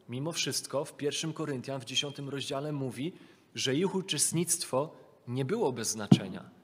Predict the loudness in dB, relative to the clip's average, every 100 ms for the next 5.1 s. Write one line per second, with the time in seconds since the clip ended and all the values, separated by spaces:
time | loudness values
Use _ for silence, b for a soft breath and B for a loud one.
0 | -20 _ _ _ -12 -4 -2 2 2 2
1 | 2 0 0 -2 0 2 2 2 2 2
2 | 0 -2 -2 -2 -6 -12 -14 B B B
3 | B _ _ B B -2 2 4 4 2
4 | 4 2 4 2 2 2 4 2 2 -2